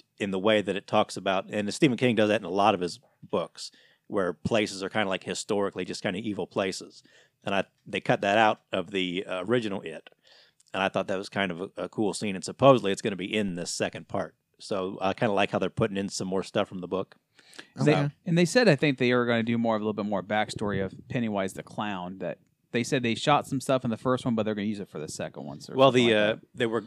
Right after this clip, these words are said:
Speaker 1: they were supposedly gonna do a director's cut at some point of the
Speaker 2: Mm-hmm.
Speaker 1: first chapter that would have been, like, fifteen minutes longer.
Speaker 2: Okay.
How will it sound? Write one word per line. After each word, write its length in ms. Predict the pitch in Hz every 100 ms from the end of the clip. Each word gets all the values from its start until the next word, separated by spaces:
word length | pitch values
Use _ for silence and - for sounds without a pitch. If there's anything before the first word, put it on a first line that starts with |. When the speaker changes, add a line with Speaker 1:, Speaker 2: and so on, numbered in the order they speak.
| -
Speaker 1:
they 180 | 123 117
were 140 | 107
supposedly 580 | - 120 175 240 311 139
gonna 300 | 120 117 101 -
do 140 | 135
a 40 | 117
director's 580 | 104 98 139 - 104 -
cut 220 | 104 92
at 80 | -
some 220 | 110 98
point 340 | - 104 95 - -
of 80 | 101
the 60 |
Speaker 2:
Mm-hmm. 100 | 113 110
Speaker 1:
first 280 | 151 -
chapter 480 | - 95 92 98 95 - _ _ _ _
that 120 | 185
would 100 | 113
have 60 | 104
been, 160 | 117 101
like, 180 | 92 -
fifteen 460 | - 123 - 110
minutes 260 | 113 92 -
longer. 380 | 113 110 92 - -
Speaker 2:
Okay. 240 | 117 104